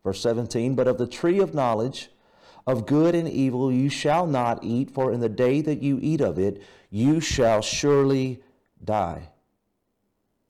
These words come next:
Now I'm gonna stop there in the reading of the word. This, again, that's just Genesis chapter two, verse fifteen through seventeen. And I wanna tell you, when God says something, he means exactly what he says. And when he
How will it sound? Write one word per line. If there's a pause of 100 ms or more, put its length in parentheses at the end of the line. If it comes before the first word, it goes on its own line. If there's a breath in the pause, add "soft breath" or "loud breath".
(720)
Now
I'm
gonna
stop
there
in
the
reading
of
the
word.
This,
again,
that's
just
Genesis
chapter
two,
verse
fifteen
through
seventeen. (1200 loud breath)
And
I
wanna
tell
you,
when
God
says
something, (440)
he
means
exactly
what
he
says.
And
when
he